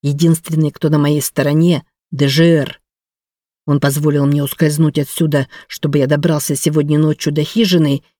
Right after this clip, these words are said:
и отправил последние электронные письма. Не знаю, как проникнуть так далеко на север. Весь Южный Мэн в огне, но Д Ж Р говорит, что можно на лодке.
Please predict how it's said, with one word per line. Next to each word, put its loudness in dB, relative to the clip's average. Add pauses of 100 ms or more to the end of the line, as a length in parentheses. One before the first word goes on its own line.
и 0
отправил -2
последние -2
электронные 0
письма. -4 (720)
Не 2
знаю, 0
как -6
проникнуть 0
так -2
далеко 0
на 2
север. -2 (320)
Весь 0
Южный 2
Мэн 2
в 0
огне, 2 (240)
но 2
Д 2
Ж 2
Р -2
говорит, -2
что -4
можно 2
на 2
лодке. -2